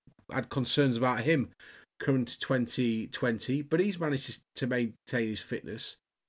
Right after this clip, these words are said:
And there is lots to be positive about. And it all starts with Justin Herbert. Look, the bloke is amazing. It's as simple as that. I don't,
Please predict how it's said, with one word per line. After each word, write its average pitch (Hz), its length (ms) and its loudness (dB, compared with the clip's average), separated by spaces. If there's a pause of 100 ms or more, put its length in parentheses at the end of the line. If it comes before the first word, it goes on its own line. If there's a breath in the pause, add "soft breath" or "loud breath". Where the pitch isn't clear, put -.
(220)
And 151 160 0
there 180 100 6
is 180 160 8
lots 160 560 6
to - 160 -2
be 131 320 4
positive 143 580 -2
about. 104 380 -2 (680)
And 156 80 0
it - 40 2
all 175 160 2
starts 151 340 0
with 127 120 -4
Justin 139 320 0
Herbert. 135 520 4 (140)
Look, - 380 4 (360)
the 131 80 0
bloke - 600 4
is 123 180 0 (400)
amazing. 113 640 2 (240)
It's - 100 -6
as 175 60 -2
simple 196 320 2
as 160 80 0
that. 165 260 2 (400 loud breath)
I 135 60 -2
don't, 180 240 4